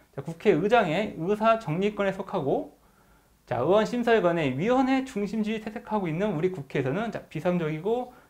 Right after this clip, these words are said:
자, 예외적인 의사 절차에 해당한다. 자, 이런 직권 상정 권한에 대해서요. 자, 제적 과반수 의원이, 예, 제적 의원 과반수가,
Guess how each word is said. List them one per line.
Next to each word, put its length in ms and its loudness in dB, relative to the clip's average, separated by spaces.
자, 80 -2
예외적인 800 2
의사 160 -4
절차에 280 -2
해당한다. 460 -6
자, 100 -2
이런 300 4
직권 300 0
상정 280 -2
권한에 340 2
대해서요. 680 2
자, 220 -6
제적 380 2
과반수 560 2
의원이, 1000 4
예, 200 0
제적 260 2
의원 160 2
과반수가, 840 2